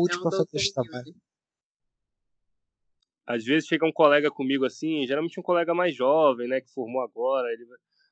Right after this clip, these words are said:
Speaker 3: "Ah, doutor fulano", eu, "Não, não, ô, colega, não precisa, chama de Adalto, pô, chama de doutor por quê?"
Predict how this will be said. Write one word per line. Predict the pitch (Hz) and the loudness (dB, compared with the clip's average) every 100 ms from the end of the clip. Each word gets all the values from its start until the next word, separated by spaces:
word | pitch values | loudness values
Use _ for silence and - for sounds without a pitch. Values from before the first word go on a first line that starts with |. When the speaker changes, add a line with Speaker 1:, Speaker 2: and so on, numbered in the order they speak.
| _ | _
Speaker 3:
"Ah, | 165 180 | 2 4
doutor | 165 175 - 185 | 4 2 2 0
fulano", | - 180 165 | 2 2 2
eu, | 175 160 147 | 2 2 0
"Não, | 165 | -2
não, | 160 139 110 _ _ - | 0 -2 -4 _ _ -18
ô, | 143 | -16
colega, | - 127 123 107 | -8 -6 -4 -8
não | 120 87 175 180 | -12 -14 -12 -12
precisa, | - - - 160 190 151 117 104 - - - | -12 -14 -8 -2 0 2 0 -2 -10 -20 -20
chama | - 95 | -8 -4
de | 175 | 0
Adalto, | 156 131 165 170 - - | 4 8 8 8 2 -14
pô, | 127 - | -16 -14
chama | 156 156 | -8 -6
de | 147 | -4
doutor | 151 147 160 | -6 -4 -6
por | - 143 | -6 -8
quê?" | - 170 156 | -2 -2 -2